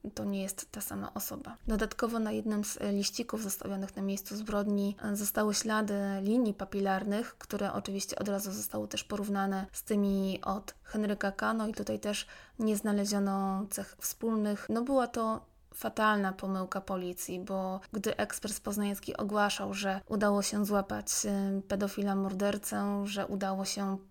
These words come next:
poznańskiej policji rozwiązać sprawę, już świętowano, już triumfowano, to nagle okazało się, że nie dość, że jest kolejna ofiara, to jeszcze, e, osoba, która została zatrzymana, to nie jest ta osoba. No i,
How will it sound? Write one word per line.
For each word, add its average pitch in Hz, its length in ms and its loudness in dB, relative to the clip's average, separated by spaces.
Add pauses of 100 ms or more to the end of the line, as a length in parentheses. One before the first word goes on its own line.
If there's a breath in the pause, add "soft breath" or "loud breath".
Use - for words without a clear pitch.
(320)
poznańskiej 202 520 0
policji 196 680 -2
rozwiązać 202 520 2
sprawę, 226 580 0
już 202 380 2
świętowano, 214 920 4
już 196 160 0
triumfowano, 202 720 2
to 208 100 -6
nagle 202 260 -2
okazało 202 400 0
się, 202 220 -2
że 202 120 0
nie 196 120 0
dość, 196 260 -4
że 214 100 -4
jest 196 180 -4
kolejna 196 340 0
ofiara, 202 340 0
to 196 120 -6
jeszcze, 196 360 -4 (140)
e, 208 120 -2
osoba, 208 340 0
która 208 260 0
została 196 360 0
zatrzymana, 196 560 0
to 202 120 -6
nie 196 140 0
jest - 320 -4
ta - 180 0
osoba. 202 400 0
No 202 160 4
i, 202 220 0